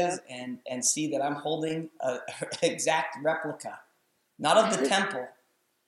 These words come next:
Speaker 2: or of the tabernacle, but of the office.
Speaker 1: You know, I was
Speaker 2: The
Speaker 1: thinking,
Speaker 2: next, <laughs> the
Speaker 1: you know,
Speaker 2: next
Speaker 1: we have,
Speaker 2: best
Speaker 1: like, a
Speaker 2: place.
Speaker 1: book that's, like, paper, like, paper dolls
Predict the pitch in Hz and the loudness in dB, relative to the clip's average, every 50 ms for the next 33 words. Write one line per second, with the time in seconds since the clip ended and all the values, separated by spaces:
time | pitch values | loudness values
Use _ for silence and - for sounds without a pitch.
0 | _ _ - 135 147 139 139 - - 175 190 196 190 156 135 120 117 - - - | _ _ -2 0 0 0 -2 -4 -2 0 2 2 2 2 0 -4 -6 -8 -10 -10
1 | 165 143 135 - 135 139 135 117 117 131 135 139 143 147 143 - 117 - - - | -10 -8 -6 -2 -2 -2 -2 -2 -4 -2 0 0 0 0 -2 -4 -4 -2 0 0
2 | - - - - - _ _ - 254 269 254 247 233 226 - 143 143 151 156 - | 0 -2 -4 -10 -16 _ _ 0 2 2 4 4 2 2 2 2 2 2 2 0
3 | - - - - - - - - - 247 254 262 285 302 302 294 311 311 294 294 | -2 -4 -8 -12 -12 -12 -12 -10 -4 0 4 6 6 8 8 6 4 4 4 4
4 | 320 311 330 320 311 - 262 220 - - 226 220 220 208 190 - - - - _ | 4 4 4 4 6 4 4 2 2 2 2 2 2 2 0 -2 -6 -12 -20 _
5 | _ - - - - 220 214 202 - - - 240 220 208 - 226 220 220 208 196 | _ -4 -4 -2 0 0 -2 -2 -4 -6 -4 -4 -4 -2 -2 -2 0 0 0 -2
6 | 190 - - 190 190 - 214 196 220 208 208 214 214 | -2 -4 -6 -8 -6 -6 -6 -4 -2 -2 -2 -2 -4